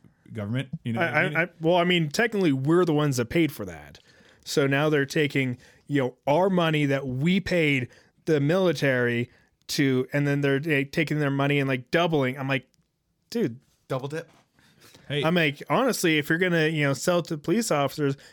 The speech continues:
Speaker 2: give it to 'em for free."
Speaker 1: I mean, I, that, I'm not opposed to that either. I think that's a great idea.
Speaker 2: I mean, like, don't gi-, obviously don't give 'em all fucking tanks.
Speaker 1: You know, I mean,
Speaker 2: But
Speaker 1: th-, it's,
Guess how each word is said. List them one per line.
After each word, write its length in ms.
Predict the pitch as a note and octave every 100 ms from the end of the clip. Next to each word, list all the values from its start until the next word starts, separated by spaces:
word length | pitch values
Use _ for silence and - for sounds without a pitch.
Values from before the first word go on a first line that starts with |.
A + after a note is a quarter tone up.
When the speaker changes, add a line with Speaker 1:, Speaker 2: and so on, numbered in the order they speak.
| - -
Speaker 2:
give 180 | E3+
it 60 | E3
to 100 | D#3+
'em 80 | D#3+
for 120 | -
free." 460 | A#2 C#3 B2 F2 D#2+
Speaker 1:
I 680 | - - - - - _ -
mean, 60 | E3+
I, 200 | D#3+ D3+ -
that, 340 | B2 C3+ D#3+ -
I'm 280 | B2 A#2+ -
not 440 | A#2 A#2 A#2 A#2 A#2+
opposed 320 | B2 B2+ A#2+
to 20 |
that 120 | B2+
either. 320 | C3+ D#3+ F#2+ G2+
I 60 | G2+
think 120 | A#2
that's 80 | A#2+
a 40 |
great 180 | A#2+ C3
idea. 300 | D3+ F#2 D#2+
Speaker 2:
I 120 | - C3+
mean, 240 | C#3+ C#3+
like, 180 | D3+ C#3+
don't 260 | E3 F3
gi-, 120 | - - -
obviously 420 | D#3 D#3 D3+ - C3+
don't 200 | C3 B2
give 120 | A#2+
'em 200 | A2+ A2+
all 220 | A2+ A2
fucking 340 | A2 A2 G#2 G2+
tanks. 760 | - A#2 F#2+ F#2 - - - _ _ _
Speaker 1:
You 100 | C3+
know, 220 | C3 B2+
I 60 | B2+
mean, 120 | C#3
Speaker 2:
But 200 | G#2 F#2+
Speaker 1:
th-, 120 | - - _ - _ _ _ _ _
it's, 480 | B2+ B2+ - -